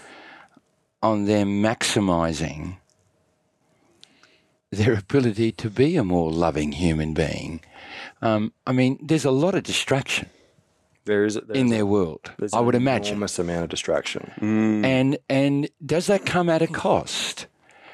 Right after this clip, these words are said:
Speaker 1: Now, there's, there's an assumption there. The assumption there is, is that there is value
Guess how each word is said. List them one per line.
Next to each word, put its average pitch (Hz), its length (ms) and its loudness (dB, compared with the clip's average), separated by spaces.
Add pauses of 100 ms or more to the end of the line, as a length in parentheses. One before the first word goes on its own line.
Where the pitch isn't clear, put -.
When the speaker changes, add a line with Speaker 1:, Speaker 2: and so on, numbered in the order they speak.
(280)
Speaker 1:
Now, 131 300 2 (360)
there's, 143 360 2
there's 147 280 0
an 170 80 2
assumption 165 560 2
there. 90 540 0 (240)
The 127 160 2
assumption 123 560 0
there 104 460 2
is, 98 600 0 (420)
is 107 260 0
that 107 140 0
there 101 200 2
is 90 160 0
value 98 840 0